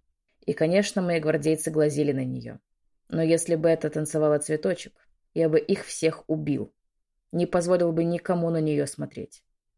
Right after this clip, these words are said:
Мысли постоянно обращались к ней. Больше она мне не жена, но свобода для нее невозможна.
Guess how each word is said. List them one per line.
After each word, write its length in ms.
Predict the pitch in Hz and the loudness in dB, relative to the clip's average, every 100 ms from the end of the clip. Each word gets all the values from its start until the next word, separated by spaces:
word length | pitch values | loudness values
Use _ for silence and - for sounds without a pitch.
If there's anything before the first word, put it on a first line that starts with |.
| _ | _
Мысли 380 | - 185 226 - | 0 2 2 0
постоянно 560 | 208 196 - 196 214 202 | -4 -4 0 2 4 2
обращались 580 | 180 185 - 214 156 - | 0 -2 2 2 0 -6
к 80 | |
ней. 320 | 143 135 - _ _ _ | -8 -8 -8 _ _ _
Больше 380 | 165 214 233 214 | 2 4 4 2
она 120 | 196 | 2
мне 160 | 190 185 | 2 0
не 140 | 180 | 0
жена, 380 | 160 185 180 131 _ _ - | -2 -2 -2 -4 _ _ -8
но 140 | 160 165 | -4 -2
свобода 440 | - 175 214 190 | 0 2 4 2
для 160 | 170 170 | 0 0
нее 240 | 165 165 | 2 0
невозможна. 720 | 165 147 151 151 139 107 104 | 2 2 0 0 -4 -6 -12